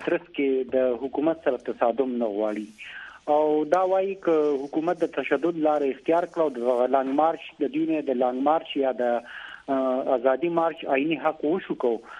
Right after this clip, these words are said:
نو بیا به د حکومت نه انتقام اخلي. هغه دا هم ویل که د حکومت نه دا انتقام که نن وانه غوښتل شي، نو سبا به اخلي. او که حکومت هڅه وکړه چې د دې لارې ونیوي،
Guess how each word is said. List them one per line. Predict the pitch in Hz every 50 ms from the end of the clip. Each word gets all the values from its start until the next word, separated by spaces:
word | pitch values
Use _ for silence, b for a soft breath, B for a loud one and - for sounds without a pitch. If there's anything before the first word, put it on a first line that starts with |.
| B B B
نو | 143 143
بیا | 135 175 190 180
به | 170 165
د | 139 131
حکومت | 131 123 139 135 - 139 127 131 139 135 -
نه | 135
انتقام | 127 123 117 - - 117 - 120 117 117 113 113
اخلي. | 104 - - - 104 104 101 - B B B B B
هغه | B 156 160 156 185
دا | 180 196 196
هم | 165 196 220 208
ویل | 190 175 165 156 151
که | 139 135 151 147 147 143 143 139
د | 139
حکومت | 147 147 151 151 - 170 175 196 190 - 196
نه | 170
دا | 160 160 156
انتقام | 156 151 151 - 156 151 - 180 180 185 185 165
که | - 165
نن | 151 156 175 185 180
وانه | 175 175 175 175 175
غوښتل | 175 170 170 - - 156
شي، | - - 147
نو | 131 -
سبا | - 131 123 160 180
به | 175 151 139
اخلي. | 131 - - 123 123 123 123 120 B B B B B B
او | B 143 131
که | 127 143
حکومت | 143 139 - 165 180 175 -
هڅه | - 139 175 170 -
وکړه | 185 170 151 - 151 143
چې | 131 127
د | 127 131 131
دې | 151 156 151
لارې | 156 156 147 147
ونیوي، | 143 143 170 185 190 170 135 143 147 139